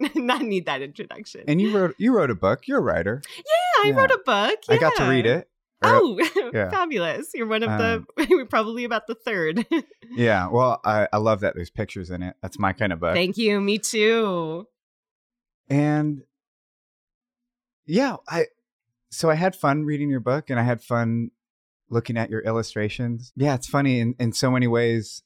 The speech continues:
Speaker 2: Uh, it, it, I felt like I got your story right away because
Speaker 1: Thank you.
Speaker 2: you moved to San Francisco for a boy at one point.
Speaker 1: Wanted to.
Speaker 2: Wanted
Speaker 1: Almost
Speaker 2: to.
Speaker 1: did. Yeah,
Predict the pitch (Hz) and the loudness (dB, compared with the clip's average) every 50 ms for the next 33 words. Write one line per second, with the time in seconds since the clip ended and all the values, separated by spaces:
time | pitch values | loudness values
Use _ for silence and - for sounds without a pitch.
0 | _ - 107 101 98 98 95 92 - - 110 113 - _ _ 104 107 - _ _ | _ -2 0 2 2 2 2 0 -2 -4 -4 -4 -4 _ _ -4 -4 -4 _ _
1 | _ _ _ _ _ _ _ _ _ _ _ _ _ _ _ _ _ 117 123 123 | _ _ _ _ _ _ _ _ _ _ _ _ _ _ _ _ _ -4 -2 0
2 | - 131 101 113 120 107 - 107 98 92 101 98 - - 95 92 - - 104 92 | 0 0 0 0 0 0 0 -2 0 0 0 -2 -2 -4 -8 -10 -8 -6 -6 -4
3 | 92 92 90 85 85 87 87 90 90 87 85 82 85 90 98 113 131 143 135 - | -2 -2 -2 -2 -2 0 0 0 -2 -2 -2 -2 -4 -4 -4 -6 -8 -12 -6 -4
4 | 110 98 - 113 104 95 95 92 92 - - - _ _ _ _ _ _ - - | -4 -2 0 0 0 2 0 0 -4 -8 -14 -20 _ _ _ _ _ _ -20 -20
5 | - 98 95 107 104 110 117 117 113 113 110 110 - - 113 101 - - 104 98 | -20 -16 -12 -6 -2 0 2 2 4 2 2 0 -2 -6 -8 -8 -4 -4 -4 -4
6 | 95 - - - 101 - - 101 95 92 - - 101 92 87 80 82 80 80 82 | -6 -8 -8 -8 -8 -6 -4 -4 -4 -4 -4 -6 -6 -6 -6 -6 -8 -8 -6 -6
7 | 85 92 127 170 - _ _ _ _ _ _ _ 95 95 87 - 92 92 92 - | -6 -8 -10 -10 -14 _ _ _ _ _ _ _ -10 -10 -8 -6 -6 -6 -6 -8
8 | - 90 90 101 139 - - _ _ _ - 240 220 214 196 165 156 151 156 151 | -8 -6 -6 -6 -6 -8 -10 _ _ _ -12 -2 0 2 2 2 0 -4 -8 -8
9 | - - 143 135 139 - - - 107 - - - - 294 226 277 - 117 202 202 | -10 -10 -10 -10 -10 -12 -10 -2 2 4 4 4 4 4 2 2 2 2 2 4
10 | 190 170 160 170 - - 302 - 180 - - - | 4 2 0 -2 -6 -4 -2 0 0 0 -2 -4